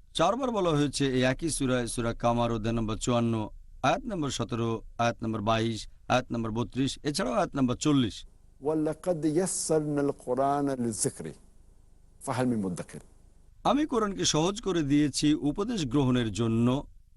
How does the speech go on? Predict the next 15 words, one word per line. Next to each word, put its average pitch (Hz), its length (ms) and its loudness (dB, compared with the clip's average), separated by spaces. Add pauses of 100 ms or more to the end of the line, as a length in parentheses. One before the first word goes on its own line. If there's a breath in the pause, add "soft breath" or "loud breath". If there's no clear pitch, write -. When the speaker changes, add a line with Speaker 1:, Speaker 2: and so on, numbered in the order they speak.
(260)
Speaker 1:
অতএব 165 240 2
উপদেশ 180 440 -2
গ্রহণকারী 147 520 2
কি 123 120 0
কেউ 120 280 0
আছে? 120 440 0 (600)
এখানে 139 260 0
পবিত্র 208 340 -2
কোরআন 170 200 0
বলছে, 139 420 2 (260)
এটা 302 200 -2
বোঝা 208 260 0
সহজ 165 520 2 (180)
আমাদের 120 340 0
জন্য। 98 400 -2